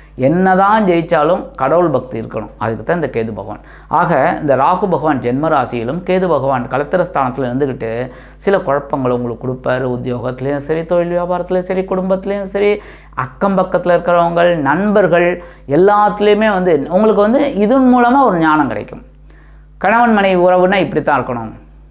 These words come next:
நண்பர்களை இப்படித்தான் வச்சுக்கணும், உத்தியோகத்துல உயர் அதிகாரிகள்கிட்ட இப்படி தான் நடந்துக்கணும், தொழில் வியாபாரத்துல இப்படி தான்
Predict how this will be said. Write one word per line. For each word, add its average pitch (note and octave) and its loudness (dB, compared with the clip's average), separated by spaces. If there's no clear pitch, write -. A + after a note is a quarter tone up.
நண்பர்களை G3 2
இப்படித்தான் E3+ -2
வச்சுக்கணும், B2+ -8
உத்தியோகத்துல F3 2
உயர் E3+ 4
அதிகாரிகள்கிட்ட C#3+ 0
இப்படி C3+ 0
தான் C#3+ 2
நடந்துக்கணும், B2+ -4
தொழில் F#3+ 4
வியாபாரத்துல D#3+ 2
இப்படி C3+ 0
தான் C3+ 0